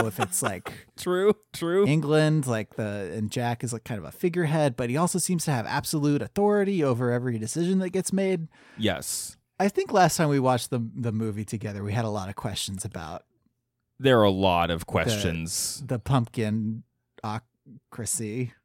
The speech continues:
Speaker 2: Mm.
Speaker 1: No.
Speaker 2: <laughs> Olig-, oligordy.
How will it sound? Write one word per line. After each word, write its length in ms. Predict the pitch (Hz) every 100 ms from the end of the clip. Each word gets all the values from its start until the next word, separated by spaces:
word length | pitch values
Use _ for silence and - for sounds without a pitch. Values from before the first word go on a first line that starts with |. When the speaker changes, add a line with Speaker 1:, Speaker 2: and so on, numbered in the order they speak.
| -
Speaker 2:
Mm. 1200 | 110 135 135 131 120 104 95 92 90 85 76 62
Speaker 1:
No. 440 | 58 104 104 - - 71 76 -
Speaker 2:
<laughs> 520 | - - 855 855 880 - - 906 932 906 220 - - -
Olig-, 380 | 123 143 143 123 104 -
oligordy. 1040 | 127 139 156 131 107 107 98 90 82 80